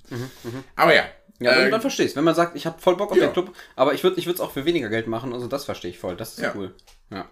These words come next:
Speaker 2: Also
Speaker 1: Okay.
Speaker 2: so viel dazu. Ähm, weißt du, warum ich mich einigen kann?
Speaker 1: Nee.
Speaker 2: Ich, äh, ich nehme den Zehner und die Vikings werden Super Bowl-Sieger.
Speaker 1: Das ist, ja,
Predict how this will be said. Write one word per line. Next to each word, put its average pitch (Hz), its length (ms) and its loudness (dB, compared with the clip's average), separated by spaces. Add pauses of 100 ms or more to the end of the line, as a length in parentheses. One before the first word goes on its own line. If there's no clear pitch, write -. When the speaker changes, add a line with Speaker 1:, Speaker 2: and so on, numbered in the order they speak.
Speaker 2:
Also 151 240 4
Speaker 1:
Okay. 147 80 0
Speaker 2:
so 147 80 0
viel 143 160 -2
dazu. 156 420 2 (120)
Ähm, 139 340 0
weißt 180 300 2
du, 185 80 2
warum 175 220 0
ich 175 40 -6
mich 165 200 -4
einigen 180 280 -2
kann? 180 380 -6 (200)
Speaker 1:
Nee. 120 180 -6 (280)
Speaker 2:
Ich, - 360 -10
äh, 131 600 -2
ich 123 140 -12
nehme 160 240 -4
den 160 60 -8
Zehner 147 600 -4
und 131 160 -4
die 113 120 -4
Vikings 90 360 -8
werden 78 280 -8 (500)
Super 95 180 -10
Bowl-Sieger. 80 380 -10
Speaker 1:
Das 80 120 -12
ist, - 220 -12
ja, 110 220 -8